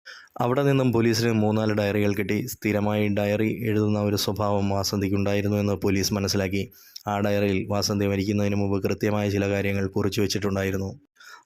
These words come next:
താൻ ആരെ ബോധിപ്പിക്കാനാണോ ജീവിച്ചത്, അതായത് വർഷങ്ങൾക്ക് മുമ്പ് തൻ്റെ ഭർത്താവ് ഒരാളുടെ പേര് പറഞ്ഞാണ് പിറങ്ങി-, പിണങ്ങി ഇറങ്ങിപ്പോയത്,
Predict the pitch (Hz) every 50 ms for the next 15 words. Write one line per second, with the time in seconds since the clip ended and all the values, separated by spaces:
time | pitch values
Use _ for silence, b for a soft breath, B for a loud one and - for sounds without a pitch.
0 | B _ - - 120 127 135 127 127 135 143 139 123 127 123 123 123 123 120 123
1 | 120 120 113 113 113 113 107 101 101 104 104 101 98 - - 104 104 104 101 98
2 | 104 104 101 98 104 101 101 98 - - 104 107 104 101 107 104 101 101 101 104
3 | 95 101 101 98 98 98 104 98 98 - 104 104 104 104 101 101 101 101 98 95
4 | - 101 104 101 107 104 101 104 101 101 101 101 95 92 107 101 101 101 101 110
5 | 117 - 110 101 104 101 101 101 98 101 98 98 95 98 101 101 98 98